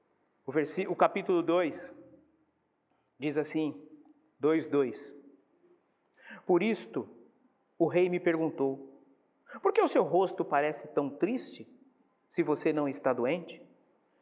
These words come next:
Esta, é, certeza, se-, é, esta tristeza só pode ser do coração." Ele estava triste, porque ele sabia que o teu povo estava passando.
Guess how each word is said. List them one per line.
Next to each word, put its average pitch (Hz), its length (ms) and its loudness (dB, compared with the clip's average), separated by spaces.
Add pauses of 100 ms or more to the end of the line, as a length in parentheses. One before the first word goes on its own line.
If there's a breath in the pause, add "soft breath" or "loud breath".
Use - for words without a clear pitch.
(360 loud breath)
Esta, - 580 2
é, 135 240 2
certeza, 170 880 2
se-, - 180 -4
é, 147 420 2
esta 214 300 0
tristeza 165 720 0 (400 loud breath)
só - 240 0
pode 160 360 0
ser - 1000 -2
do 151 160 -2
coração." 123 640 -6 (1700)
Ele 123 120 -8
estava 135 340 -4
triste, - 560 -10 (1800)
porque 143 220 -4
ele 131 100 -2
sabia 170 540 0
que - 120 0
o 156 120 2
teu 143 180 2
povo 170 320 2
estava 147 320 -6
passando. 165 560 -10